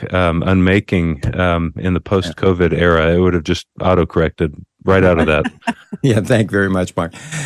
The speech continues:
Speaker 2: So, Matt, you know, one of the quotes that you bring into the, uh, leading opening of your book, you talk, uh, from Thomas Paine, and "These are the times that try men's souls.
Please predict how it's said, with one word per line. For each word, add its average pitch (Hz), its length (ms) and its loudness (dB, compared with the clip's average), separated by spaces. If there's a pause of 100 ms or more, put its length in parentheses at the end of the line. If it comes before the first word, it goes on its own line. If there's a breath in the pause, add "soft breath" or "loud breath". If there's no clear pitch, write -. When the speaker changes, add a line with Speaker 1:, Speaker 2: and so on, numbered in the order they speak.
(180 loud breath)
Speaker 2:
So, 135 280 2
Matt, 135 360 2
you 135 120 2
know, 131 140 4
one 139 220 2
of 160 100 0
the 127 120 2
quotes 120 420 0
that 113 160 -2
you 104 160 0
bring 107 320 0
into 104 640 0
the, 92 460 -4
uh, 85 260 -2 (460)
leading 104 460 0
opening 92 500 -2
of 87 160 -4
your 90 160 -4
book, 87 400 -2
you 90 80 -6
talk, 87 340 -4 (100)
uh, 87 160 -6
from 87 280 -4
Thomas 95 440 -2
Paine, 87 460 -6
and 87 320 -4
"These 117 300 0
are 101 140 -2
the 95 120 0
times 95 440 -4
that 92 240 -6
try 90 500 -4
men's 87 420 -6
souls. 90 600 -2